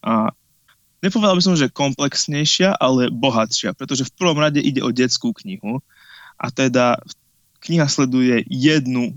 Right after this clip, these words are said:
dejovú líniu, sem tam odskočí niekam inám.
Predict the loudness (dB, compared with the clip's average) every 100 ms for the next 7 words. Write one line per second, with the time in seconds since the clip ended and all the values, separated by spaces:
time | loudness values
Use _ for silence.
0 | -10 -4 0 0 0 0 2 2 2 2
1 | 2 -2 -2 0 2 4 4 2 -2 -2
2 | 0 0 -2 -6 -6 -8 -8 -6 -4 -6
3 | -8 -8 -6 -2 -2